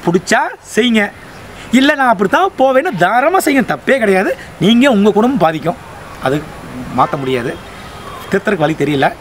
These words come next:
இந்த, இதை பத்தி உங்களுக்கு என்ன comment இருந்தாலும் கருத்து இருந்தா சொல்லுங்க, நான் திருத்திக்கிறேன். இந்த மாதிரி இனிமேல் அறிவுரை சொல்லாம நான் சொல்லாமல, அது அறிவுரை சொல்லாம நான் திருத்திக்கிறேன்.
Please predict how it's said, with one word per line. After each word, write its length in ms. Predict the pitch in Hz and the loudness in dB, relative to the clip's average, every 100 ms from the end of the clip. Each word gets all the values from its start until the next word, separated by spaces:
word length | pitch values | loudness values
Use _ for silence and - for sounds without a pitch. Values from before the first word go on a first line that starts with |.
| - - - - - - - | -18 -18 -18 -16 -16 -14 -6
இந்த, 160 | 131 127 127 123 120 120 147 | -2 0 2 2 -2 -2 -2
இதை 120 | 170 | 0
பத்தி 180 | 226 285 | 0 0
உங்களுக்கு 240 | 233 185 | 0 0
என்ன 140 | 233 285 | 0 0
comment 240 | 226 240 214 | 0 0 0
இருந்தாலும் 260 | 196 233 | 2 0
கருத்து 180 | 185 175 | -2 -2
இருந்தா 140 | 190 202 | 0 0
சொல்லுங்க, 300 | 170 208 190 180 - - - - 160 | 2 2 2 0 -6 -20 -20 -4 0
நான் 180 | 277 330 | 0 -2
திருத்திக்கிறேன். 380 | 269 226 185 - - - | -2 0 0 -4 -20 -6
இந்த 100 | 143 185 | -2 0
மாதிரி 160 | 226 | 2
இனிமேல் 220 | 214 247 214 - - | 4 4 2 -4 -4
அறிவுரை 160 | 156 294 | -2 0
சொல்லாம 200 | 262 285 | 0 2
நான் 220 | 330 302 - | 2 2 0
சொல்லாமல, 340 | 302 285 185 180 | 2 2 2 0
அது 100 | 170 - - - | -4 -12 -14 -4
அறிவுரை 200 | 190 262 240 | 0 2 2
சொல்லாம 240 | 240 330 | 2 2
நான் 120 | 262 - | -2 0
திருத்திக்கிறேன். 400 | 226 208 240 | 0 2 2